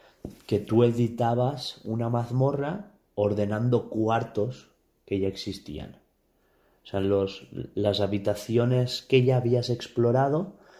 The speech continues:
se te guardaban en el juego y podías crear mazmorras conectando esos cuartos. Pero los puzzles de cada cuarto ya los sabes, ¿no?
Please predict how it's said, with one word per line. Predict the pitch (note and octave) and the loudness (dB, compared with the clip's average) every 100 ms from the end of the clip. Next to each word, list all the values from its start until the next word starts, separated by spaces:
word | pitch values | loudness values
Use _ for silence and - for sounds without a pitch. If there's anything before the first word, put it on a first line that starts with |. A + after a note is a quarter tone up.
| _ | _
se | - G2+ | -8 -4
te | G2 G2 | 0 0
guardaban | F2+ F#2 F#2 G2 G#2 G#2+ | 2 2 2 2 2 -2
en | G#2+ | -2
el | G#2+ | -2
juego | - A#2+ B2+ C3 D#3 - | -2 4 4 4 -2 -4
y | A2 | -2
podías | G2 F#2+ G2+ G#2+ - _ _ _ _ _ _ _ _ | 0 -2 -2 -4 -8 _ _ _ _ _ _ _ _
crear | - F#2+ F#2 F#2+ G2+ | -4 0 0 -2 -2
mazmorras | G#2 G#2 A2 A2+ A#2+ B2 C3 - - _ _ _ _ _ _ _ _ | -4 -2 0 2 2 0 -2 -12 -18 _ _ _ _ _ _ _ _
conectando | - G2+ F#2+ G2 G2+ G#2 | -4 -2 -2 -2 -2 -2
esos | G#2 F#2+ | -4 -8
cuartos. | - F#2 E2 - F2 - _ _ _ - _ - | -4 -4 -4 -8 -12 -14 _ _ _ -20 _ -2
Pero | A2+ A2+ | 2 4
los | A#2 - | 2 0
puzzles | B2 A#2+ B2+ C3 | 0 2 2 2
de | C3 | 0
cada | C3 B2+ B2 | 2 0 2
cuarto | B2+ B2 B2 B2+ | 2 2 2 0
ya | B2+ | 0
los | A#2 - | -2 -4
sabes, | G2 G2 F2 - - _ _ _ _ _ _ _ _ _ _ _ _ _ _ _ _ _ _ _ _ - | -4 -4 -6 -16 -20 _ _ _ _ _ _ _ _ _ _ _ _ _ _ _ _ _ _ _ _ -8
¿no? | G#2+ B2+ | -2 -2